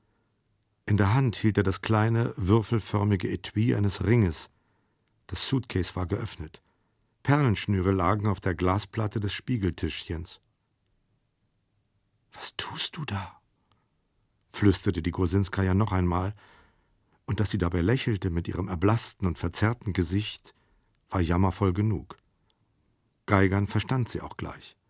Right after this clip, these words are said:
Und wieder kochte das Mitleid in ihm hoch, brennend, dass er es in den Schläfen zischen fühlte. Er packte sich fest und hielt sich.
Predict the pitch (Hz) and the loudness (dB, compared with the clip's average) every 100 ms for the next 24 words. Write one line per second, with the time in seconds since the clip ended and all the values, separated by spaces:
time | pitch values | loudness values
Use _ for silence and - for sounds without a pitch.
0 | _ _ _ _ _ _ - 107 104 131 | _ _ _ _ _ _ 0 2 2 0
1 | 90 - 120 - - 87 101 104 98 78 | 0 0 -2 -2 -2 0 6 4 4 -4
2 | - 76 71 78 - - _ _ _ - | -4 -4 -4 -6 -8 -14 _ _ _ -2
3 | 95 107 107 69 - - _ _ _ 85 | 2 4 4 2 -8 -20 _ _ _ -8
4 | - 90 - 80 82 98 101 98 87 - | -4 -2 -2 -2 0 2 2 2 -2 0
5 | 117 - 82 - 73 - - _ _ _ | 0 0 -2 -6 -8 -10 -16 _ _ _
6 | _ _ _ _ _ _ - 92 - - | _ _ _ _ _ _ -8 -6 -6 -8
7 | - 107 92 - - 110 - - - 107 | -6 -4 -4 -4 -2 0 -2 -8 -8 -6
8 | - 87 71 - - - - | -2 -2 -4 -6 -10 -12 -18